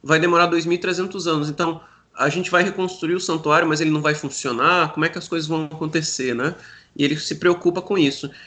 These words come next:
E agora ele vê a obra do santuário começando e, mais uma vez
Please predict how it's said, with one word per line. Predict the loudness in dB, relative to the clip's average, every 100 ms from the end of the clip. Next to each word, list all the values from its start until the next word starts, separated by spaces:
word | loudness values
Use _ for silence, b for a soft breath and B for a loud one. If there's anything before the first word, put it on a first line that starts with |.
| B
E | 4
agora | 6 6 4
ele | 4 -2
vê | -4 -2 0 -2 -2
a | 0
obra | 0 0
do | -4
santuário | -6 -4 0 0 0
começando | -2 -2 -2 -2 -2 -2
e, | 2
mais | 4 4
uma | 0
vez | -2 -2